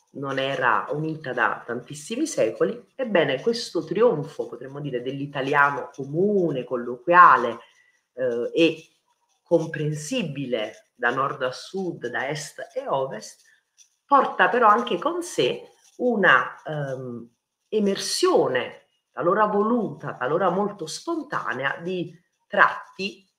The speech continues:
informali, di tratti regionali e di tratti, potremmo dire, fortemente marcati come, ehm, bassi in senso diastratico, cioè tipici di persone che non hanno una compiuta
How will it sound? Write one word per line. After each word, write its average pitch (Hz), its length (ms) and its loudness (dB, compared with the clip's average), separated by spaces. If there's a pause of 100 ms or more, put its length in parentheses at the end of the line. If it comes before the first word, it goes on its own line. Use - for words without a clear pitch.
informali, 139 1160 0
di 143 160 -16
tratti - 640 -4
regionali 147 840 -2
e 269 100 -10
di 277 140 -4
tratti, - 580 -6
potremmo 240 380 -4
dire, 165 280 -4
fortemente 160 760 -2
marcati 151 800 -2
come, 143 680 -6 (600)
ehm, 143 420 -2 (500)
bassi - 880 2
in 170 100 -6
senso - 360 0
diastratico, 147 920 -2
cioè 160 280 4
tipici 202 480 -6
di 156 100 -4
persone 180 500 -4
che 208 80 -8
non 214 180 -4
hanno 139 520 -6 (460)
una 170 540 2 (760)
compiuta 220 920 0